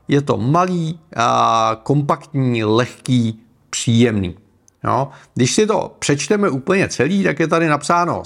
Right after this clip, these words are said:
sedmnáct sedmdesát F lomeno dva osm, to jsme probrali. Pak je tady D I, což znamená, že je to pro ty menší A P S C čipy.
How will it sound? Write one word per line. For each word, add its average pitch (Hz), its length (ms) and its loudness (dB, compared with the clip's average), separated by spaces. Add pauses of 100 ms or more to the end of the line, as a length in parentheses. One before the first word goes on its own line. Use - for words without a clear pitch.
sedmnáct 151 380 0
sedmdesát 156 680 0
F 147 200 -4
lomeno 147 300 2
dva 101 260 -2
osm, 170 420 0
to 117 120 -2
jsme 101 180 -4
probrali. 98 800 0 (600)
Pak - 180 -2
je 170 100 4
tady 123 280 -2
D 110 400 0
I, 113 540 -4 (100)
což 143 300 0
znamená, 127 540 2
že 120 140 0
je 117 80 2
to 123 140 -2
pro - 280 -2
ty 98 340 0
menší 120 720 0
A 107 180 -2
P 120 200 -2
S 107 160 -6
C 90 200 -8
čipy. 151 600 0